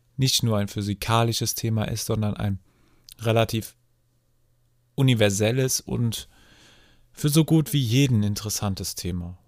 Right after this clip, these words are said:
Hoffe ich zumindestens. Für mich ist es so und darüber nachzudenken, das macht einfach Spaß. Das muss man ganz klar so sehen. Oder so sagen, besser gesagt. So sehen eigentlich nicht.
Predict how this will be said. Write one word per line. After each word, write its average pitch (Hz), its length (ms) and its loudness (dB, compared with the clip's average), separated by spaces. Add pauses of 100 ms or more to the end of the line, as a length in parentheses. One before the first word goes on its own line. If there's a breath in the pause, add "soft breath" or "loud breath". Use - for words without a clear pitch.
Hoffe 113 220 -2
ich 101 120 -4
zumindestens. 113 800 -2 (100)
Für - 160 -4
mich 120 200 2
ist 104 120 -2
es 101 180 -4
so 107 120 0
und 104 200 -2 (240 soft breath)
darüber 110 380 4
nachzudenken, 101 680 -2
das 101 180 -2
macht 98 280 -4 (1000 soft breath)
einfach 107 500 -2 (100)
Spaß. - 760 -6 (680)
Das - 320 -2
muss 123 220 0
man 117 240 2
ganz 117 260 0
klar 113 240 -2
so 107 140 -4
sehen. 95 340 -4 (540)
Oder 90 340 0 (140)
so 120 180 6
sagen, 98 680 0
besser 92 280 -10
gesagt. 98 400 -10 (1700 soft breath)
So 101 180 -4
sehen 104 280 -2
eigentlich 98 520 -8
nicht. 104 360 -10